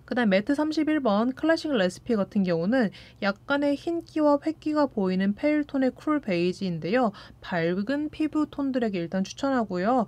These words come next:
은은히 바르면 정말 예쁠 컬러예요. 그다음 엠 삼십이 번 스타리 브라운 같은 경우는 브라운은 아니고 살짝 뮤트한 그레이시한 쿨 핑크 베이지 컬러로서 뮤트 톤들을 쓰기 좋더라고요.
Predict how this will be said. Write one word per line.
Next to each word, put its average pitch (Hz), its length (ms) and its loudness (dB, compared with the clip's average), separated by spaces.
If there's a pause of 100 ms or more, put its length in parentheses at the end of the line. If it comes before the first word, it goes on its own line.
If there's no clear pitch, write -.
은은히 240 300 4
바르면 185 240 2
정말 170 240 -4
예쁠 185 260 -2
컬러예요. 160 680 -4 (140)
그다음 202 260 4
엠 202 180 4
삼십이 262 460 2
번 196 160 2
스타리 311 320 0
브라운 254 300 2
같은 208 280 0
경우는 208 320 0
브라운은 330 720 0
아니고 185 460 0 (220)
살짝 330 420 -2
뮤트한 214 540 2
그레이시한 254 720 0
쿨 311 380 0
핑크 320 400 -4
베이지 196 480 0
컬러로서 196 720 -2
뮤트 208 380 -2
톤들을 254 360 0
쓰기 247 240 -6
좋더라고요. 196 840 0